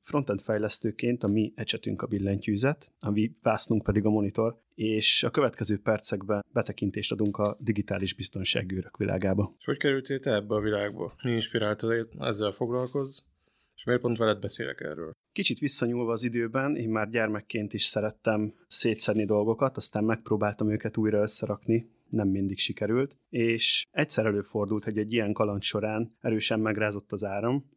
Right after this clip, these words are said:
Speaker 1: Igen, tudom, ez egy megrázó történet. Így van ez a szoftverfejlesztésben is. A biztonság nem mindig első számú, pedig annak kellene lennie.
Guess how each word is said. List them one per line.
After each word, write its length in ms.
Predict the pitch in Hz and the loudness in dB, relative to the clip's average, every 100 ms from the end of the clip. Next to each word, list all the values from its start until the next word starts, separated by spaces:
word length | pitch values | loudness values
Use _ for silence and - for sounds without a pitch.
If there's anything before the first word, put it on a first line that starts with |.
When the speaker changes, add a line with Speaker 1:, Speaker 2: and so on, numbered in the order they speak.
| _ | _
Speaker 1:
Igen, 220 | - 110 107 | -10 -8 -6
tudom, 220 | 110 104 | -2 -2
ez 100 | 101 | 0
egy 240 | 101 - - | -4 -4 0
megrázó 480 | 113 104 113 117 | 4 6 6 4
történet. 580 | 104 110 110 127 127 143 | 2 2 2 2 2 2
Így 80 | 170 | 2
van 100 | 139 | 2
ez 80 | 117 | 2
a 40 | |
szoftverfejlesztésben 1200 | 113 127 - 117 107 110 110 107 - 107 107 110 | 2 0 2 0 2 2 4 2 0 -2 0 2
is. 240 | 123 - - | 2 0 -4
A 80 | 117 | 0
biztonság 520 | 127 127 117 - 117 | 0 2 2 4 4
nem 120 | 120 | 4
mindig 260 | 113 104 107 | 2 2 2
első 280 | 113 - | 2 2
számú, 480 | 113 - 120 131 139 | 0 2 2 2 0
pedig 300 | - 107 101 | -2 0 2
annak 260 | 110 107 104 | 4 2 0
kellene 300 | 104 104 101 | -4 -4 -4
lennie. 480 | 98 104 123 156 | -2 2 2 0